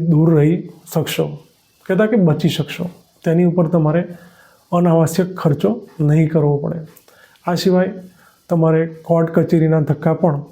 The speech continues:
આ બંને દિવસો દરમિયાન થાય તેવી પણ એક શક્યતા છે. આ સિવાય તમે જો લોન લેવાનું કાર્ય સ્ટાર્ટ કર્યું હશે તો તેમાં પણ કોઈક ને કોઈક કારણોસર વિલંબ આવે તેવું બની શકે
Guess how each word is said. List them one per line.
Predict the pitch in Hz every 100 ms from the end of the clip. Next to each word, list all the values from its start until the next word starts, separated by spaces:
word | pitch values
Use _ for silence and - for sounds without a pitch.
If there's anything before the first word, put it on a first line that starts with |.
| - _ _ _
આ | - 165 165
બંને | 156 160 165
દિવસો | 160 147 156
દરમિયાન | 156 151 160 156 151
થાય | 170 151 147 - _ - - _
તેવી | 165 160 160
પણ | 151 151
એક | -
શક્યતા | 151 - 147 196 - -
છે. | - 170 151 - _ - - _ -
આ | 202
સિવાય | 214 208 214 220 - - _
તમે | 180 190
જો | 190
લોન | 175 151 170 190
લેવાનું | 190 190 185 175
કાર્ય | 170 175 147 - - _ - - - -
સ્ટાર્ટ | - 170 170 -
કર્યું | 170 185 170
હશે | 165 175 143 - - - _ _
તો | 175 170
તેમાં | 175 151 170 175
પણ | 180 147 - - _ _
કોઈક | - 175 202 196
ને | 196 190
કોઈક | 180 180
કારણોસર | 175 156 156 160 151 170 - - - _ _ _ _ _ -
વિલંબ | 165 175 175 143
આવે | 147 147 147 - _
તેવું | 170 165 175 - -
બની | 160 143 147
શકે | 160 -